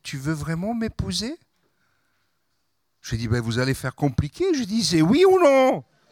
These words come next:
Il dit, « Oui, moi aussi. » Et ils ont réglé leur situation.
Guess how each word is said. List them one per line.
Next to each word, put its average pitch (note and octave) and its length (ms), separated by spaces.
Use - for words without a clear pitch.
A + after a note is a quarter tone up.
Il A2 80
dit, « C3+ 180
Oui, D#3 440
moi B2+ 140
aussi. » A#2+ 480
Et G#2 80
ils G#2+ 160
ont A2+ 80
réglé A#2+ 340
leur A2+ 180
situation. G2 720